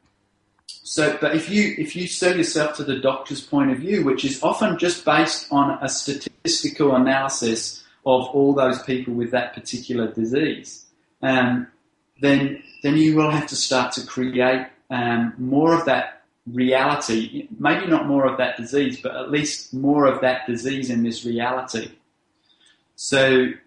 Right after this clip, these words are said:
so if you're willing to ask that question, you know, is, is this, is this light for me? What the doctor said to me, I w-, might not wake up tomorrow morning. Is that true?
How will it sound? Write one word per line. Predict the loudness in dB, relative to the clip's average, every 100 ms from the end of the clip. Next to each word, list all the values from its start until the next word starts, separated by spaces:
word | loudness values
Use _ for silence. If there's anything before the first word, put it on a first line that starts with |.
| _
so | -8 -2
if | -2 -2 -2
you're | 0 0 0
willing | 0 0 0
to | 0 0
ask | 2 0 -2
that | -6 -6
question, | -6 -4 -4 0 0 -2 -10 _ _ _ _ -4
you | 0
know, | 0 -2 -10 -16 -16 _
is, | -6 -6 -12 _ _ _ -2
is | 0
this, | 0 0 -2
is | 0
this | 0 2
light | 4 4 2 0
for | -2
me? | 0 0
What | 0 -4 -6
the |
doctor | -2 -2 -2 -8 _ _
said | -6 -2 -2 -2
to |
me, | 2 2 2 -4 -12
I | -6 -2
w-, | 0 -2
might | 2 2 4
not | 2 2
wake | -2 -2
up | -8
tomorrow | -6 -2 0 0
morning. | 0 -2 -4
Is | -4 -2
that | -2 -4 -6
true? | -2 0 2 0